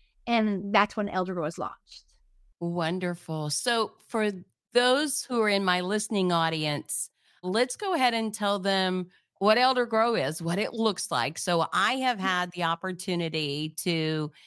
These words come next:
Speaker 2: meet Orla several years ago to have many of the gardens in the communities that I supervised, that I oversaw, and actually to get to do some horticultural therapy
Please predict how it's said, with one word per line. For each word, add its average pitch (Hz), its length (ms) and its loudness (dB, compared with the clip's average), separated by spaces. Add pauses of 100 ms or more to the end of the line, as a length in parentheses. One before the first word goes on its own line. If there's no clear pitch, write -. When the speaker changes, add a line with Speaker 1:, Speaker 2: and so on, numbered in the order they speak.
(200)
Speaker 2:
meet 226 240 0
Orla 190 420 2
several 262 480 0
years 190 300 -2
ago 165 600 0
to 175 360 0 (440)
have 208 360 2
many 269 340 0
of 240 140 -2
the 208 80 -2
gardens 185 640 0
in 196 180 -2
the 185 80 -2
communities 180 800 -2
that 160 180 -2
I 214 220 2
supervised, 151 640 -6
that 151 100 -4
I 190 240 4
oversaw, 143 600 -2 (460)
and 262 240 2
actually 277 520 -2
to 247 140 -8
get 226 400 0
to 240 80 -10
do 220 320 -4
some 190 800 0 (340)
horticultural 226 600 -2
therapy 214 840 -4